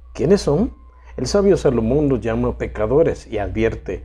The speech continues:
"Si los pecadores te quisieren engañar, no consientas, porque sus pies corren hacia el mal y van presurosos a derramar sangre".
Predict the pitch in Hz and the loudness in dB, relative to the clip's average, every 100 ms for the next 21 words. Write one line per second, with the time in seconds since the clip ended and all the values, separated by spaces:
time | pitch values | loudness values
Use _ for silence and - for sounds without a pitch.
0 | - - - - - - 127 110 - 110 | -16 -18 -18 -20 -20 -8 -2 0 0 -4
1 | - 101 123 160 143 120 120 - 127 123 | -4 0 2 2 -2 -6 -6 -2 -2 0
2 | 127 120 135 117 101 98 98 98 113 113 | -2 0 0 0 -2 -4 -6 -6 -2 -2
3 | 117 127 110 - 147 160 117 104 - - | -2 -4 -6 -2 -2 0 -4 -8 -14 -16
4 | - - 113 143 127 151 - 185 170 156 | -16 -8 -4 -2 0 -2 -2 0 2 2
5 | - 147 147 131 131 127 - 127 123 147 | 0 4 4 4 0 -2 -6 -6 -4 -2
6 | 131 127 147 123 - - 131 113 131 135 | 0 0 2 0 -2 -4 -2 0 0 0
7 | 147 143 - 135 107 92 131 113 107 104 | 0 -2 0 2 2 2 -4 -2 -4 -2
8 | 104 98 98 104 151 196 165 | -2 -4 -6 -4 0 2 0